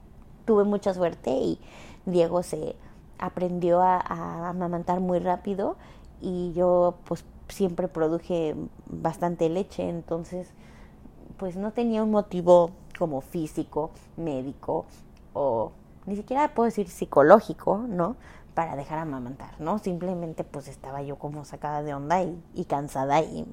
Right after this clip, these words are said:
y medio harta. Entonces trataba como de acordarme de lo que había aprendido y de todos los beneficios de la leche materna y demás y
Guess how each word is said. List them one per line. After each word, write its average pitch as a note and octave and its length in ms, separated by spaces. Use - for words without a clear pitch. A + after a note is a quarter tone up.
y D#3+ 100
medio D#3+ 360
harta. - 280
Entonces G#3 380
trataba E3 420
como E3 220
de D3+ 60
acordarme E3+ 560
de F#3 100
lo E3 120
que E3 100
había E3 120
aprendido F#3 580
y F#3 60
de E3+ 100
todos F3+ 200
los F#3 100
beneficios F3+ 640
de F#3 100
la - 100
leche F#3+ 260
materna G#3 540
y G#3+ 100
demás A3 520
y E3+ 180